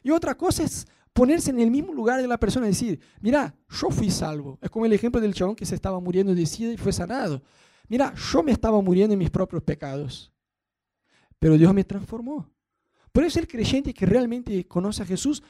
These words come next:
no tiene vergüenza de decir, "Yo era ex drogado, era, yo mentía". La gente no tiene vergüenza de decir, ¿por qué? Porque sabe que fue perdonado, ¿me entendés? O sea,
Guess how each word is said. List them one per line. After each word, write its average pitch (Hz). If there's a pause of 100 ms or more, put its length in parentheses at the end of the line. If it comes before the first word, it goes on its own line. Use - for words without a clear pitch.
(140)
no 240
tiene 330
vergüenza 220
de 185
decir, 170
"Yo -
era 196
ex - (120)
drogado, 170 (240)
era, 170
yo 156
mentía". 175
La 190
gente 320
no 302
tiene 311
vergüenza 247
de 190
decir, 185
¿por 285
qué? 196 (440)
Porque 202
sabe 254
que 214
fue 214
perdonado, 214
¿me 143
entendés? 160
O 220
sea, 160